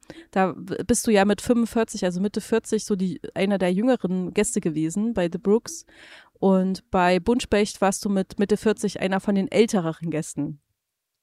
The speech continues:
Also, das hat ein ganz junges, wokes Publikum angezogen. Viele Studis waren da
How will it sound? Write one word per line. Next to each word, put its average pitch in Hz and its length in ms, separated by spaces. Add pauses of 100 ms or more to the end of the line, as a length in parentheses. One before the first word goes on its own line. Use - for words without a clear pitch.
(140)
Also, 175 380
das 170 220
hat - 140
ein 185 120
ganz 208 320
junges, 240 480
wokes 214 440
Publikum 208 440
angezogen. 175 540
Viele 247 300
Studis 254 400
waren 220 160
da 233 280